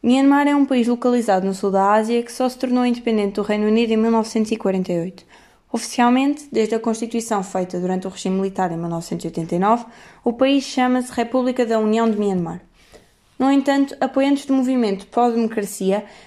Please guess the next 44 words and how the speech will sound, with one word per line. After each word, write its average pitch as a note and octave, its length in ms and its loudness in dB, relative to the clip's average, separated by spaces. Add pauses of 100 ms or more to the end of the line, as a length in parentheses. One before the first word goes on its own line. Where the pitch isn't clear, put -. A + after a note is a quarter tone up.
(140)
não B3+ 160 4
reconhecem B3 420 -2
a A3 40 2
autoridade G3+ 420 0
militar A3 540 0
e A#3 80 -2
preferem A#3 340 -2
continuar A3 460 -4
com F#3+ 140 -8
o - 20 -2
nome F#3+ 180 0
Birmânia, G#3+ 560 2 (300)
que B3+ 100 -2
remete B3 320 0
ao A#3+ 60 -2
período B3 300 -2
colonial. G3 520 -4 (1120)
Após D4 280 4
um D4+ 100 4
breve C#4 240 4
período B3+ 280 -2
de A3+ 40 2
ascensão A#3 380 0
democrática, G#3+ 640 -2
até A#3 160 -2
mais G3 200 0
ou G3+ 80 -2
menos G3 260 0
mil F#3+ 120 0
novecentos F#3+ 420 -2
e F#3 60 -2
sessenta F#3 320 -4
e F#3 60 -2
dois, G3+ 280 -4 (560)
dá-se A#3+ 300 2
um C4+ 60 2
golpe C#4 320 4
militar G#3+ 440 0
que - 80 -8
leva G#3+ 260 2
a - 20 4
um A3+ 40 4
regime A3 300 -2
ditatorial. G#3 720 -4